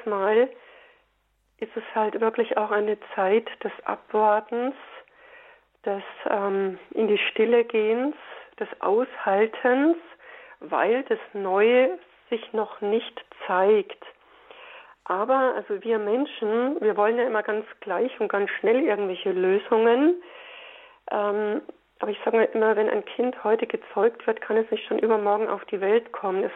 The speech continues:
braucht diese neun Monate, wo man dieser schwangeren Frau ja ansieht, da ist eine Wandlung, da entwickelt sich dieses Kindlein in ihr und dann kommt es auf die Welt.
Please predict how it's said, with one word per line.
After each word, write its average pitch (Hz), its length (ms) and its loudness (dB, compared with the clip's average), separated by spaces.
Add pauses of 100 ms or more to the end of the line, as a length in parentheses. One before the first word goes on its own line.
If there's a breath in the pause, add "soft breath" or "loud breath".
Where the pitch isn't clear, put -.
(140)
braucht 208 380 0
diese 208 240 -2
neun 202 480 2
Monate, 233 880 2 (1160 loud breath)
wo 214 60 -2
man 208 240 0
dieser 196 460 -2 (160)
schwangeren 202 640 0
Frau 190 380 0
ja 208 160 4
ansieht, 277 720 0
da 196 80 2
ist - 260 -2
eine 190 300 -6
Wandlung, 254 640 4 (140)
da 185 320 -8 (140)
entwickelt 233 640 -6 (100)
sich 370 160 0 (580 soft breath)
dieses 196 240 -6 (120)
Kindlein 226 560 0
in - 340 -6
ihr 226 320 0
und 214 220 -4 (120)
dann 226 380 -2 (140)
kommt 208 400 -8
es - 200 -14
auf 190 160 -4 (100)
die 202 200 -8
Welt. 202 420 2